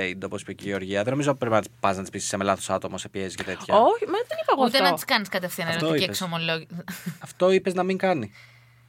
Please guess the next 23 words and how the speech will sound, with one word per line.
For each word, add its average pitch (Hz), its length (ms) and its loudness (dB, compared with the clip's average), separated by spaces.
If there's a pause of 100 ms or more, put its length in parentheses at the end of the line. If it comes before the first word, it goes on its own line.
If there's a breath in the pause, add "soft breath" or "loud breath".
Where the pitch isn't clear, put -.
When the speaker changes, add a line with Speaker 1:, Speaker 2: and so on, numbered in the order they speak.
(380 soft breath)
Speaker 2:
Δεν 254 280 2
είπα, 330 260 2 (260)
Speaker 1:
Μη 196 140 4
Speaker 2:
είπα 339 140 10
απλά 320 160 4
Speaker 1:
ρίξεις 311 180 6
Speaker 2:
ότι 294 80 8
Speaker 1:
shade, 320 60 6
Speaker 2:
υπάρχει, 330 300 2
Speaker 1:
είπες. 330 120 -4 (1080)
Speaker 2:
είπα 262 100 -14
απλά 320 120 -6
ότι 339 100 -4
υπάρχει 349 220 -2
κίνδυνος 320 420 0
αν 320 140 4
το 330 100 2
κάνει 302 300 2
να 320 140 0
μπει 247 100 -2
στο - 180 -2
friend 302 440 -4
zone. 180 60 -8